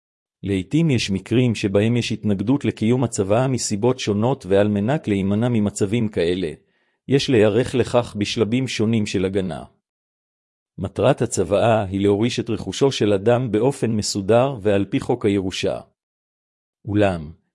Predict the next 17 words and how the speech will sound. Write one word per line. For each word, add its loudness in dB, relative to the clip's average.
ישנם 0
מקרים 0
שבהם 2
יורשים 0
או 0
גורמים 2
אחרים -2
מנסים -2
להתנגד 0
לקיום 0
של 0
הצוואה 0
בעילה 2
שהיא 0
לא 4
נעשתה -2
כדין. -6